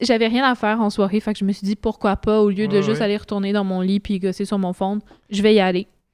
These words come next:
Speaker 2: T'es, t'es là pour ça en même temps.
Speaker 1: Exactement.
Speaker 2: Oui.
Speaker 1: Donc, euh,
Speaker 2: Puis t'étais, t'avais jamais bu de scotch avant ?
Speaker 1: Non.
Speaker 2: OK.
Speaker 1: <laughs> Mais ça, ça a pas été, euh,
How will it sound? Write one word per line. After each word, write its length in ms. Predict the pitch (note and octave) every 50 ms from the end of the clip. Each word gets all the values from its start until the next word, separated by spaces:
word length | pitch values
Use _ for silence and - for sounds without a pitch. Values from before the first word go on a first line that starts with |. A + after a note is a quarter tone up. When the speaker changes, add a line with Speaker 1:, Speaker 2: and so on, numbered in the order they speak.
| _ _ _ _ _
Speaker 2:
T'es, 140 | - D#3 C#3+
t'es 160 | G2+ - C#3+
là 100 | B2 A#2+
pour 160 | - - G#2
ça 120 | - - C#3
en 80 | B2
même 140 | A#2 G#2+ G2+
temps. 100 | - A3+
Speaker 1:
Exactement. 640 | A#3 A3 G#3 A3 G#3 A3 - - G#3+ F#3+ F3+ F#3 B2+
Speaker 2:
Oui. 160 | A#2 A#2+ B2+ B2 - _ _ -
Speaker 1:
Donc, 280 | G#3+ G#3 G#3 G3+ - -
euh, 340 | A3 G3 F#3+ F#3 F3+ F3+ - - _ _
Speaker 2:
Puis 160 | - D3+ C3+
t'étais, 260 | - C#3 - - A#2
t'avais 320 | A2+ - _ - B2+ B2 A#2+
jamais 240 | G#2+ A#2+ A#2 A#2 G#2+
bu 140 | A2 B2+
de 100 | A#2+ A2+
scotch 260 | G#2+ - - B2+ - -
avant ? 200 | A2 G#2+ A#2 E3+ G#3+ -
Speaker 1:
Non. 220 | A3 G#3+ G3 E3+ - F#3 - A3 G#3+ G#3+ G3
Speaker 2:
OK. 160 | B2+ A#3+ A3+ C#3+ -
Speaker 1:
<laughs> 60 | B3+
Mais 180 | D#4+ B3+ B3+
ça, 320 | B3+ - C#4 A3+ G#3+ G3 A3+
ça 120 | - A3+
a 40 | G#3
pas 160 | - B3 A#3
été, 400 | A3+ A3+ - - A#3+ A#3+ A3+ G3+
euh, 140 | G3 F#3+ G3